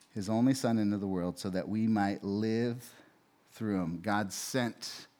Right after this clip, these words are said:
Jesus. Why? Because he loves us. Love takes action. John Mayer, love is a verb. It ain't a thing. It's not something you shout. It's not something you scream.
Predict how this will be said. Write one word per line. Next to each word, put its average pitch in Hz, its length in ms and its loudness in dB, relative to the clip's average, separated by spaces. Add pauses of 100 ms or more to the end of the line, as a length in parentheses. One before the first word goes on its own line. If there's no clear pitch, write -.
Jesus. 92 500 -6
Why? 104 240 0
Because 92 360 -8
he 95 100 -4
loves 98 340 -4
us. 78 200 -12
Love 98 260 -4
takes - 340 -6
action. 101 440 -4 (500)
John 104 240 0
Mayer, 107 340 -2 (380)
love 107 320 -2
is 104 140 -4
a 101 80 -2
verb. 95 580 -2 (1400)
It 101 160 -2
ain't 110 180 2
a 104 60 2
thing. 107 640 -2 (1080)
It's - 80 -20
not 107 160 -2
something 113 400 -2
you 101 80 -4
shout. 117 420 0
It's - 100 -16
not 107 200 -4
something 113 440 -4
you 101 140 -2
scream. 101 600 -2